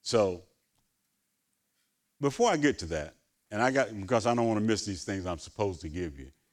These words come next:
<laughs> there are five things that, that, that, that happens when you disconnect. Let me give them to you, then I can talk about this other. Here, number one is you're cut off from Jesus. You no longer ha-, have a right or a title,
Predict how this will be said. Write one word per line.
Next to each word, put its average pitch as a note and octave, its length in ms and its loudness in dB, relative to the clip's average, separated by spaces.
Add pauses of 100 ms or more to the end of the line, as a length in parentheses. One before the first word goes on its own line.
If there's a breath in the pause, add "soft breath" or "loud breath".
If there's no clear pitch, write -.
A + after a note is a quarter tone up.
(140)
<laughs> - 720 -8
there G2+ 120 2
are F#2+ 40 2
five B2 420 4
things G2 460 0
that, E2 200 -8 (280)
that, E2 320 -8
that, D#2 160 -8 (240)
that D#2 160 -14
happens F#2+ 400 -2
when F2 120 -6
you E2+ 100 -6
disconnect. E2+ 520 -8
Let F#2+ 100 -4
me G#2+ 80 -4
give G#2 200 -2
them F2+ 100 -12
to F#2 120 -4
you, F2+ 80 -2
then F2 140 -4
I E2+ 80 -4
can D2 100 -12
talk E2+ 200 -4
about D#2 220 -10
this D2 180 -14
other. D2 140 -10 (720)
Here, G#2+ 220 4
number A2+ 280 2
one A#2+ 240 4
is F2+ 200 0
you're F2+ 100 -4
cut C3 240 0
off G#2 180 2
from F2+ 160 -6
Jesus. E2+ 560 -8
You F2 100 -8
no F#2+ 140 -4
longer G2+ 340 -2
ha-, G2 60 -8 (320 soft breath)
have F#2 200 -2
a E2+ 60 -6
right G#2 460 2
or E2+ 160 -6
a - 40 -14
title, G#2 640 4